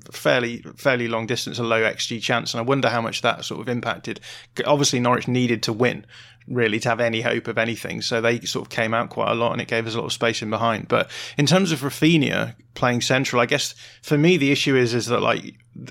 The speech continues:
if you think about the best chances we created yesterday, we're getting them through Rafinha, like, hitting the byline and, and cutting it back, or <laughs> Rafinha himself, like,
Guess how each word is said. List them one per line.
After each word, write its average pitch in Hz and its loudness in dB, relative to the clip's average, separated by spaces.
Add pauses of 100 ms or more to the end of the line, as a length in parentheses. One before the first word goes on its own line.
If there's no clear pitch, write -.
(280)
if 139 -2
you 165 2
think 196 4
about 151 6
the 131 2
best 131 4
chances 123 -2
we 120 -4
created 117 0
yesterday, - -2 (680)
we're 143 4
getting 151 4
them 139 2
through 139 2
Rafinha, 123 2
like, 104 0
hitting 120 -4
the 104 -6
byline 107 0
and, 101 -8
and 117 -6
cutting 110 -4
it 98 -6
back, 110 -2
or 110 -4
<laughs> - -4
Rafinha 127 -2
himself, 113 -2
like, 113 -2